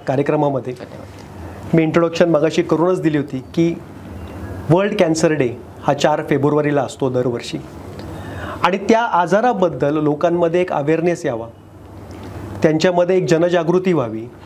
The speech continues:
Speaker 1: त्या आजाराबद्दल जास्तीत जास्त माहिती लोकांपर्यंत यावी, म्हणून आजचा आपला interview आहे. आणि तुम्ही आमच्या विनंतीला मान देऊन इथं आलात, त्याच्याबद्दल तुमचे मनापासून आभार.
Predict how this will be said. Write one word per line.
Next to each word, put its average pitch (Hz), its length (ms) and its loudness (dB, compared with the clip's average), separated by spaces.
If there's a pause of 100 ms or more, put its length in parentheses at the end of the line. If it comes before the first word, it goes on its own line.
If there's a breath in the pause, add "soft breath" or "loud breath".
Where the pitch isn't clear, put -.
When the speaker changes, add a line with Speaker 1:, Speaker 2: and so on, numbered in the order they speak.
Speaker 1:
त्या 151 100 4
आजाराबद्दल 170 720 2
जास्तीत 165 440 -2
जास्त 180 240 0
माहिती 147 540 0 (240)
लोकांपर्यंत 160 640 2 (100)
यावी, 165 300 2 (460 loud breath)
म्हणून 165 300 2 (720 loud breath)
आजचा 135 280 2
आपला 147 260 2
interview 156 460 2
आहे. - 120 0 (640 loud breath)
आणि 147 140 2
तुम्ही 160 480 2 (140)
आमच्या 139 300 2
विनंतीला 160 460 2
मान 151 280 2
देऊन 165 260 0 (640)
इथं 147 180 0
आलात, 143 240 2
त्याच्याबद्दल 143 680 0
तुमचे 151 320 0 (140)
मनापासून 147 480 0
आभार. 127 300 -2